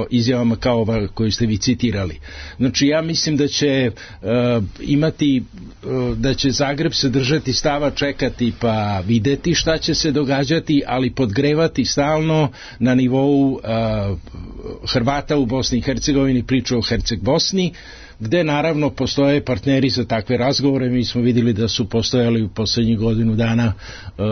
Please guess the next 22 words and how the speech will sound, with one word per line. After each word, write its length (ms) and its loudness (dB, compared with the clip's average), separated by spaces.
dosta 320 0
intenzivni 580 2
kontakti, 520 0
pa 140 0
i 100 4
duže, 440 2
između 400 0
predstavnika 600 0
srpskog 420 -2
i 60 0
hrvatskog 500 0
naroda 380 0
u 80 0
Bosni 320 -2
i 40 0
Hercegovini, 800 2
gde 340 0
zapravo, 800 0
e, 760 -2
se 240 0
stvari 480 2
kreću 600 0